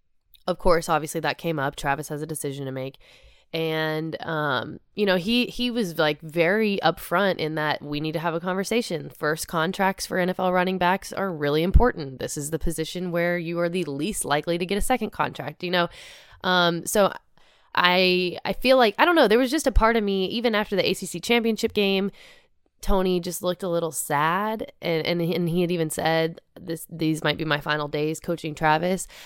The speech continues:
I don't know. I just kinda got the feeling that Clemson, or at least, at least his running backs coach, was preparing himself for the possibility of this, of this being over.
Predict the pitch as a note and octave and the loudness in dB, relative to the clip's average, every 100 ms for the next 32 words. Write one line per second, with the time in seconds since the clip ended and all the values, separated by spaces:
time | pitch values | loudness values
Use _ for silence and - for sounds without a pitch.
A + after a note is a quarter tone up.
0 | - A3+ B3+ A3+ D#3+ G#3+ - C4 C4+ C#4+ | -2 4 6 6 4 2 0 2 4 6
1 | C#4+ F#3+ - A3 A3 F#3 F3 F3+ F#3+ - | 4 2 2 2 4 2 0 -4 -12 -20
2 | _ _ - D#3+ F3+ F3 E3+ - - G#3 | _ _ -10 0 4 4 4 -2 -4 0
3 | G#3 A3+ - G3 F#3 F3+ F3+ F3+ F3+ - | 2 0 -2 -2 -2 -2 -4 -4 -6 -10
4 | _ _ _ - E3 D#3+ D#3+ G#3 G#3+ - | _ _ _ -2 0 2 2 0 -2 -4
5 | - - _ - F3 G#3+ C#4+ - A#3 F3+ | -10 -18 _ 0 2 6 6 6 4 4
6 | F#3 F#3 E3 D3+ - E3 D#3 F3 E3 - | 4 4 2 2 0 0 2 2 2 0
7 | F#3+ - - G#3 F3+ E3 E3+ - D3 C3+ | -4 4 6 6 4 0 -4 0 0 0
8 | - - D3 - C#3+ A2+ F#2+ A#2 - B2+ | -4 -2 -2 -4 -4 -4 -2 -4 -4 -4
9 | - - - _ _ _ - C#3+ B2+ - | -4 -6 -8 _ _ _ -8 -4 -4 -4
10 | - C#2 A1+ - - | -6 -6 -8 -10 -14